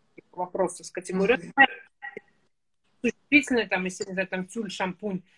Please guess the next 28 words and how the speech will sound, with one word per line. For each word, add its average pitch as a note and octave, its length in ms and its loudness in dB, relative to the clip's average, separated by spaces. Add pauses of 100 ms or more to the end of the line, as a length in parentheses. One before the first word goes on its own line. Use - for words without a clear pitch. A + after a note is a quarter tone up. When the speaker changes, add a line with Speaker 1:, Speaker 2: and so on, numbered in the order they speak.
(300)
Speaker 1:
а, E3+ 300 -2
и G3 140 -4
так F#3 200 -4
далее, F3 320 0 (360)
Speaker 2:
Мгм. F#3 520 -6 (220)
Speaker 1:
люди E3+ 180 -10
до F3+ 120 -4
конца F#3 320 -2
своих F#3 340 -6
дней, F3+ 300 -4 (320)
а, F#3+ 160 0
путают G3+ 380 -6
их F#3+ 100 -6
категорию, E4 680 4
да, B3 120 2 (600)
общеупотребительные B3 1040 -6
слова, F3+ 560 -6
да, A3 160 -4
то, A#3+ 140 -12
конечно, C4 460 -8
Speaker 2:
Да, A#3+ 60 -6 (560)
да. A#3 80 -6
Speaker 1:
в - 40 -8
возрасте A#3 680 -2
эти G3 200 -4
вопросы A3 340 -4
не G#3+ 120 -8
возникают. F#3+ 480 -4